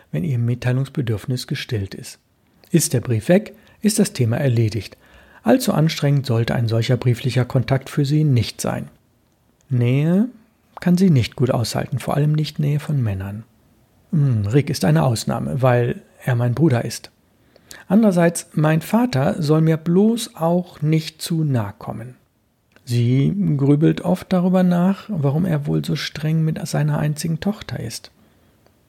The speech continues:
Sie müsste doch eigentlich sein Engel sein. Vielleicht liegt es ja an ihrem Verhältnis zu ihm, dass sie einige ihrer Kommilitonen lieber auf Distanz hält. Oft vermutet sie hinter einer Einladung zum Tee oder ins Kino einen chauvinistischen Angriff.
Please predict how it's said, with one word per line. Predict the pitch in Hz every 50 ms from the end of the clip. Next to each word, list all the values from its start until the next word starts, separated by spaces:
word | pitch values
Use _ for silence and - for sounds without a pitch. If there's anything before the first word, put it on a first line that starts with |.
| _ -
Sie | - -
müsste | 226 196 175 - - 170
doch | 175 170
eigentlich | - 147 127 117 110 - 117 -
sein | - - 110 101 -
Engel | - - 143 170 190 208 233 -
sein. | - - 160 135 123 120 123 127 - _ _ _ _ _ _ _ _
Vielleicht | - - 139 123 123 131 156 202 - - - - - _ _ -
liegt | 180 190 214 214 -
es | 190 170 -
ja | 180 170
an | 170 190
ihrem | 185 156 165 165
Verhältnis | - 135 117 117 139 - - 190 180 -
zu | - - -
ihm, | 185 180 156 156 139
dass | 123 117 107 -
sie | - 143 - -
einige | - 135 135 147 170 196 190 180
ihrer | 170 147 117 123
Kommilitonen | 117 - 135 123 117 117 110 - - 127 127 147 160
lieber | 135 117 107 - -
auf | 151 - -
Distanz | - 170 165 - - - 113 95 92 - - -
hält. | - - - - - _ _ _ _ _ _ _ -
Oft | 170 170 170 -
vermutet | - 165 147 139 143 156 156 170 156 -
sie | - 147
hinter | 127 135 151 165 170 165 151 -
einer | 143 127 117 113 - -
Einladung | 147 165 175 165 156 147 135 127 120 -
zum | - 160 151 143 -
Tee | - 208 208 196
oder | 185 156 139
ins | 131 127 - -
Kino | - 240 226 208 196 202 202 - - - - -
einen | 147 131 123
chauvinistischen | 113 - 139 123 113 113 110 104 - - - 135 - 151 -
Angriff. | 135 117 113 104 101 107 104 - -